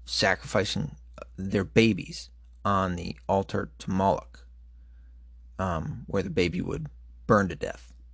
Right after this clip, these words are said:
But in that case, these people were sinners of every kind.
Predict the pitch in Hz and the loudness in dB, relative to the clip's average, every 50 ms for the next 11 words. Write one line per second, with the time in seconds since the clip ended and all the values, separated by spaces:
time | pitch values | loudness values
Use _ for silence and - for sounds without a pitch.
0 | - - - - - - - - - - - - - - - - - - - - | -20 -20 -20 -20 -20 -20 -20 -20 -20 -20 -20 -20 -20 -20 -20 -20 -20 -20 -20 -20
1 | - - - - - - - - - - - - - - - - - - - - | -20 -20 -20 -20 -20 -20 -20 -20 -20 -20 -20 -20 -20 -20 -20 -20 -20 -20 -20 -20
2 | - - 127 131 127 123 123 139 160 170 - - - - - - - - - - | -4 -2 0 2 2 2 2 2 0 0 -2 -4 -4 -4 -2 -2 -4 -6 -6 -10
3 | - - - - 123 127 120 - - - 135 127 - 123 117 98 95 101 98 - | -14 -14 -4 0 2 2 2 0 0 0 0 0 2 0 0 2 0 0 0 -2
4 | - - 139 - - - - - - - - - - - - - - - - - | -2 -4 -6 -10 -14 -20 -20 -20 -20 -20 -20 -20 -20 -20 -20 -20 -20 -20 -16 -10
5 | - - - 151 143 143 139 123 110 113 110 - - - - 139 135 139 139 123 | -6 0 4 6 6 6 6 4 2 0 -2 -4 -6 -10 -6 -4 -2 0 0 0
6 | 120 117 110 104 - - - 131 131 127 117 90 160 165 147 | 0 0 0 -2 -2 -4 -2 0 2 2 0 0 -2 -6 -10